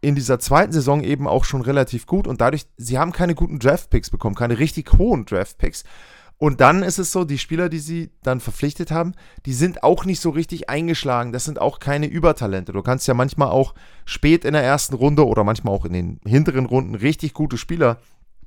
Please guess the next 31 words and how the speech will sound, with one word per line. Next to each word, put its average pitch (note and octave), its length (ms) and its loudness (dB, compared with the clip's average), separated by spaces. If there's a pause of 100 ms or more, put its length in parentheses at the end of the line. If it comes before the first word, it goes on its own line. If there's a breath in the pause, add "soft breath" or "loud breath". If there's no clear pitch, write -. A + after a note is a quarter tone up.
(380)
bekommen. D3+ 380 4
Und - 220 -6
da C#3 160 4
hat F3 120 0
Seattle E3+ 480 2 (440 loud breath)
eben D3+ 300 4
erstens D3+ 420 0
keine D3 220 2
hohen F3 200 2
Draft-Picks F#3 480 -2
gehabt F#3 260 -4
und C3+ 140 -6
die, D3+ 140 -10
die D#3 160 -8
sie C3+ 160 -8
dann A#2+ 180 -4
hatten, D#3+ 320 -2 (560 soft breath)
die E3+ 140 -4
waren E3 260 -6
halt E3+ 160 -4
auch F3 100 -2
nicht F3 160 -4
so E3 120 -4
die D#3 100 -2
hundertprozentigen D3 1120 0 (360 soft breath)
Spieler, E3 440 6
die D3 140 0
sie C3 160 -4
sich B2+ 180 -8
geholt C3 560 0
haben. F#2+ 400 -4